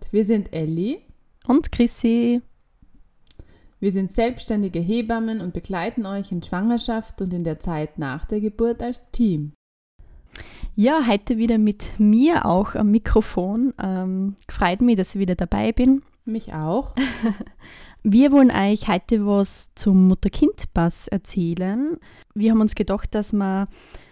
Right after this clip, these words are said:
Speaker 2: den einfach direkt einmal so durchgehen und euch zu den Untersuchungen, äh, ein paar Dinge sagen, worauf man vielleicht achten kann, ähm,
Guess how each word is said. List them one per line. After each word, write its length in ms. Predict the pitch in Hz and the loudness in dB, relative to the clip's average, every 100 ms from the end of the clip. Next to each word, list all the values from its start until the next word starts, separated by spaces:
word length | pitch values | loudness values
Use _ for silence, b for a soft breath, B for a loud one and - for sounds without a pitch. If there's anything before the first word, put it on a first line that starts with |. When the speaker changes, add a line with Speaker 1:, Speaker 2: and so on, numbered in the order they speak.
| B | B
Speaker 2:
den 160 | 202 190 | -4 -4
einfach 380 | 170 202 - - | -2 -2 -4 -8
direkt 400 | - 285 285 - | -4 -2 -2 0
einmal 200 | 202 190 | 2 0
so 140 | - | -2
durchgehen 840 | 185 - 320 - - 214 233 254 247 | -2 0 0 -2 0 2 4 4 4
und 480 | 196 196 190 - - _ _ - - _ _ _ - - | 4 2 2 -4 -20 _ _ -20 -20 _ _ _ -14 -4
euch 240 | 196 185 - | 0 0 0
zu 140 | - | 0
den 120 | 202 | 2
Untersuchungen, 800 | 196 202 220 269 269 233 226 220 233 B B B B B | 2 2 2 2 2 2 2 2 0 B B B B B
äh, 60 | 214 | 0
ein 340 | 196 196 214 | 0 2 2
paar 160 | - 220 | 4 4
Dinge 640 | 233 220 214 208 208 208 | 6 6 6 6 2 0
sagen, 840 | - 214 196 202 202 196 - 110 | 0 2 4 4 4 2 -2 0
worauf 260 | 208 196 196 | 0 2 4
man 100 | 220 | 2
vielleicht 320 | - 220 - | 2 0 0
achten 440 | - 185 - 208 190 | -4 -4 -2 0 0
kann, 640 | - 196 190 190 190 190 - | 0 0 2 2 2 2 0
ähm, 640 | 196 185 185 185 185 202 | 0 0 2 0 0 -2